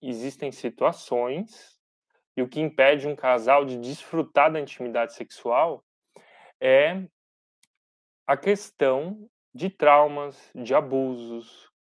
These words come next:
de bloqueios sexuais em relação ao passado que precisam ser superados. Então, se você passou por algum trauma, se você passou por algum abuso,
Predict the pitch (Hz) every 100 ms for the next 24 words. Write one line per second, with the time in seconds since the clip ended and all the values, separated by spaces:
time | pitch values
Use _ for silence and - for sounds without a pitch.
0 | _ _ 131 123 156 156 151 156 - 131
1 | - 127 120 127 120 110 117 117 - 127
2 | 131 170 - 139 147 160 - - 165 139
3 | 131 - 135 - _ 180 190 135 113 -
4 | - _ _ _ _ _ _ _ _ _
5 | 123 127 139 - 135 135 156 156 147 147
6 | 135 131 135 147 156 127 120 120 120 -
7 | 143 143 156 151 143 151 143 139 135 139
8 | 151 127 120 120 113 113 113